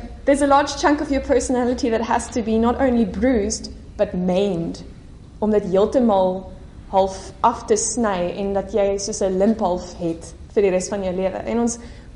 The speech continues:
ons lees daarvan in, uh, in Genesis drie en de-, uh, Genesis tweeëndertig vers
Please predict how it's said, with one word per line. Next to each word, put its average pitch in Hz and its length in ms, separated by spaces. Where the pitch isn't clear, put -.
ons 247 180
lees 262 260
daarvan 226 720
in, 214 480
uh, - 320
in 233 120
Genesis 254 560
drie 220 180
en 220 140
de-, 202 160
uh, 202 220
Genesis 254 680
tweeëndertig 196 760
vers 196 680